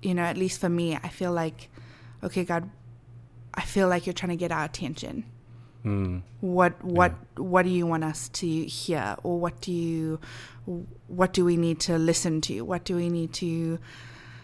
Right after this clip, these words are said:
Speaker 1: do away with?
Speaker 2: Yeah.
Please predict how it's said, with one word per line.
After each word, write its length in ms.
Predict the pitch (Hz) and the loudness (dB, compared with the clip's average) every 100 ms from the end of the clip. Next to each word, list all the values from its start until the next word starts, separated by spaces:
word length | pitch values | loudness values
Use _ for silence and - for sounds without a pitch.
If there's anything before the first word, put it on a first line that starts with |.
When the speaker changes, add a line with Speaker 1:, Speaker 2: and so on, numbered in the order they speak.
| - - - - - - - - - - 202 | -20 -20 -20 -20 -20 -20 -20 -20 -14 -6 -2
Speaker 1:
do 220 | 170 185 175 | 6 10 10
away 380 | 165 165 165 | 10 6 4
with? 420 | 156 - - - - | 2 -4 -10 -8 0
Speaker 2:
Yeah. 260 | 104 95 | 2 2